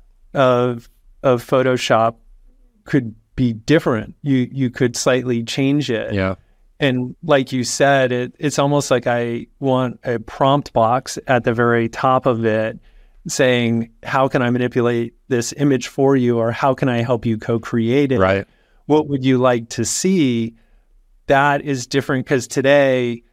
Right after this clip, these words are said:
Speaker 1: when I open up Photoshop, its mental model is, "Give me an image that you want me to manipulate," and I have
Speaker 2: Yeah.
Speaker 1: to upload something. And then I get dropped into just a blank canvas with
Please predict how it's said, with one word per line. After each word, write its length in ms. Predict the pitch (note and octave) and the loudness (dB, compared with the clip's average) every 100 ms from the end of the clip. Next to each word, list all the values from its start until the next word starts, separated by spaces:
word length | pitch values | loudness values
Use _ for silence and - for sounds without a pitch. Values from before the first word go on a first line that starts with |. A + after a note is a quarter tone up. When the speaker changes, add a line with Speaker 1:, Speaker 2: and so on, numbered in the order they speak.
| _ _ _ | _ _ _
Speaker 1:
when 160 | C3 B2+ | -2 0
I 120 | B2+ | 2
open 300 | C3 B2+ B2+ | 0 2 0
up 160 | A#2 - | -2 0
Photoshop, 600 | C3+ C#3 - B2 A#2 C3 | 0 0 0 0 0 0
its 380 | A#2+ A2+ - - | -4 -4 -10 -6
mental 400 | C#3 C3 B2+ B2+ | -2 -2 0 0
model 480 | B2+ B2 B2 A#2+ A#2 - | 2 0 0 0 -2 -6
is, 500 | A#2+ A#2 A2+ - - _ - | -4 -2 -4 -8 -16 _ -2
"Give 340 | C#3 C3 B2 | 2 2 0
me 200 | C3 B2+ | 2 2
an 100 | A#2+ | 2
image 680 | - C3 B2+ B2 A#2 - - - - | 0 0 0 0 -4 -10 -12 -8 0
that 160 | A#2 | 0
you 240 | A#2+ B2 A#2 | 2 0 0
want 400 | A#2 A#2 A2 - _ _ | 0 0 -2 -8 _ _
me 240 | A#2+ A#2 A#2 | -2 0 0
to 80 | A2+ | 2
manipulate," 400 | B2+ B2+ B2 B2 | 2 2 0 0
and 80 | |
I 40 | A#2 | 0
have 160 | A#2 | 0
Speaker 2:
Yeah. 60 | A2 C#3+ | 0 0
Speaker 1:
to 20 | C#3+ | 2
upload 300 | C3+ B2+ A#2+ | 2 2 0
something. 600 | - - A#2 A#2+ A#2 A#2 _ _ _ | -12 -14 -6 -4 -4 -6 _ _ _
And 180 | C#3 C#3 | 0 2
then 100 | C#3 | 2
I 160 | C3+ C3 | 2 2
get 220 | C3+ B2+ | 2 0
dropped 500 | C#3 C#3+ C#3+ C3 - | 2 2 2 2 0
into 800 | C3+ B2+ - B2 A#2+ A#2+ A#2 A2 | 0 -2 -2 0 0 -2 -4 -4
just 260 | - C3 C#3 | -4 -4 -2
a 60 | |
blank 380 | A#2 B2 B2 A#2+ | 0 0 0 -2
canvas 520 | C3 B2+ B2 A#2+ - | 0 0 0 -2 -2
with 380 | A#2+ A#2 A2+ | 0 0 -2